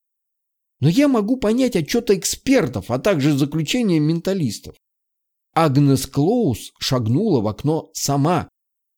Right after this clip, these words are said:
А Сабии Эдерли не стоило одной гулять поздним вечером с украшением стоимостью, как одно небедное загородное поместье. Скажи, какой вор устоял бы от такого?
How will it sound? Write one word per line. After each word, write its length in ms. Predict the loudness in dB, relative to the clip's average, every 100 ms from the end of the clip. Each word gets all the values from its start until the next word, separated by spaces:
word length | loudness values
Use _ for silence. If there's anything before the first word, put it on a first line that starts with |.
| _ _ _ _ -4
А 120 | -2
Сабии 520 | 2 2 2 0 -2 -2
Эдерли 560 | 0 2 0 -2 -6 _ _ -4
не 160 | 0 0
стоило 560 | 0 2 4 4 2
одной 280 | 2 2 0
гулять 500 | 0 0 0 -2 -2
поздним 440 | 0 0 2 2 2
вечером 440 | -2 -2 -2 -2
с 100 | -4
украшением 640 | -4 -4 -2 -2 0 0
стоимостью, 720 | -2 -2 0 2 2 2 -4 -4 _ _ _ -2
как 220 | 0 2
одно 320 | 0 2 2
небедное 640 | 2 2 2 0 2 2
загородное 580 | 2 0 0 -2 0 -2
поместье. 600 | -2 -2 0 -2 -8 -16 -18 _ _ _ _ _ _ _
Скажи, 420 | -14 0 2 2
какой 360 | 0 -2 0 0
вор 260 | 2 0 0
устоял 480 | -2 -4 0 0
бы 160 | 0 -2
от 120 | -2
такого? 420 | -6 -4 -6 -6